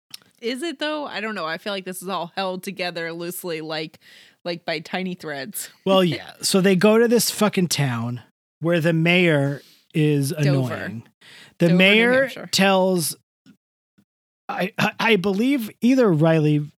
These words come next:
Speaker 2: Grimes Vreach or the other guy, that in any <laughs> other town he would be unemployable, but in this town he gets to be the mayor, and that's supposed to be a selling point? Why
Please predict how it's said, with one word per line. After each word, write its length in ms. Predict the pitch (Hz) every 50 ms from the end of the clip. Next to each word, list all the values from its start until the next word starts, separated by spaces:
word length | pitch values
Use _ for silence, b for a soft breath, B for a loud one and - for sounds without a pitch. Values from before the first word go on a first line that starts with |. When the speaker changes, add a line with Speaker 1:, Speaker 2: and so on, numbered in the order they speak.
| 160 147 131
Speaker 2:
Grimes 380 | 165 156 143 147 143 131 120
Vreach 460 | 113 - 147 147 143 135 - - - - - _
or 300 | 165 151 143 135 131 131 131 - _ _ _ _ _ _ _ _ _ -
the 140 | 151 147
other 160 | 135 120 107 101
guy, 300 | 95 90 92 98 110 B B B B B B B B B
that 280 | - 185 175 175 190 - _
in 140 | 190 185 180
any 300 | 180 175 180 190 185 190
<laughs> 20 |
other 360 | 202 160 190 190 175 175 175 - - -
town 360 | 208 202 185 165 160 151 156
he 120 | 139 190 170
would 160 | 156 147 143
be 200 | 156 175 165 147
unemployable, 920 | 156 165 160 151 147 131 - 156 156 151 151 143 131 127 120 120 B B B B B B B
but 140 | - 175 165
in 140 | 165 156 156
this 180 | 170 180 156 -
town 280 | - 180 180 175 165
he 120 | 131 160 151
gets 280 | 135 170 160 - -
to 100 | - 170
be 120 | 147 156 147
the 120 | 143 139
mayor, 480 | 135 147 160 170 170 151 123 113 120 - _ _ -
and 160 | 185 175 165
that's 200 | 175 175 180 -
supposed 240 | - - 190 170 -
to 60 | -
be 120 | - 185 170
a 80 | 135
selling 460 | - - - - 131 143 180 208 226 -
point? 340 | - 285 311 320 320 - _ _ B B B B
Why 200 | - 240 285 -